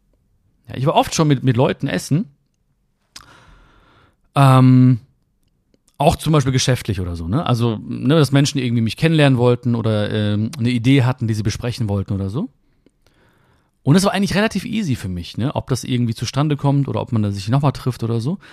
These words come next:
Das war relativ easy für mich, weil ich hab einfach nur geschaut, wie diese Menschen mit den Leuten umgehen, die uns da zum Beispiel bedienen, ja?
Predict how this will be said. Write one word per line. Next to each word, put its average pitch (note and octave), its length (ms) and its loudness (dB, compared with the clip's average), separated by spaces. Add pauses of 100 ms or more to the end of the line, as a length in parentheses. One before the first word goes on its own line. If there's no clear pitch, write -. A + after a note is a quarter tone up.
(280)
Das A#2+ 140 -6
war C#3+ 80 0
relativ E3+ 280 -2
easy D#3 240 -2
für F#2 120 -10
mich, E2 260 -12 (580)
weil A#2 400 0 (360)
ich - 80 -10
hab C#3 80 -2
einfach F3+ 200 0
nur E3+ 120 0
geschaut, D3+ 520 -2 (220)
wie B2 100 -2
diese C#3 240 2
Menschen A#2 460 0 (600)
mit B2+ 220 0
den C3+ 140 6
Leuten D#3 380 2
umgehen, D3 580 -2 (460)
die B2+ 180 2
uns C#3+ 180 0
da C3+ 180 2
zum C#3+ 120 0
Beispiel B2+ 280 2
bedienen, C3 440 2 (380)
ja? A2 220 -4